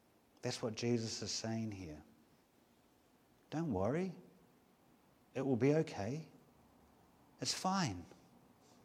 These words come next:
Why? Article one. I believe. I believe in God the Father.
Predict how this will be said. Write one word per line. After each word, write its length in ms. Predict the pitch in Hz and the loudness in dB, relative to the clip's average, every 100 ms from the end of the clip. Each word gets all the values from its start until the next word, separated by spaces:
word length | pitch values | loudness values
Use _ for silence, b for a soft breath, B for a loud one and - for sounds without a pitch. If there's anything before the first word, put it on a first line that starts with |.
| - - - - - | -20 -20 -20 -20 -4
Why? 380 | - 156 196 185 - - - - - - - - - - - - - - - - - - - | 4 6 6 2 -6 -20 -20 -20 -20 -20 -20 -20 -20 -20 -20 -20 -20 -20 -20 -20 -20 -12 -2
Article 320 | 104 98 107 | -2 -2 -2
one. 240 | 123 139 - - - - - - - - _ - _ - 110 | -2 -2 -8 -16 -20 -20 -20 -20 -20 -20 _ -20 _ -2 4
I 100 | 113 | 6
believe. 560 | 113 131 165 - - - - - - - - - - - _ _ - - - 117 | 8 6 4 0 -10 -18 -20 -20 -20 -20 -20 -20 -20 -20 _ _ -20 -20 -2 2
I 80 | |
believe 320 | 107 120 139 131 | 4 8 8 8
in 80 | |
God 240 | 127 139 127 | 10 10 10
the 80 | 117 | 6
Father. 420 | 135 156 107 | 6 6 4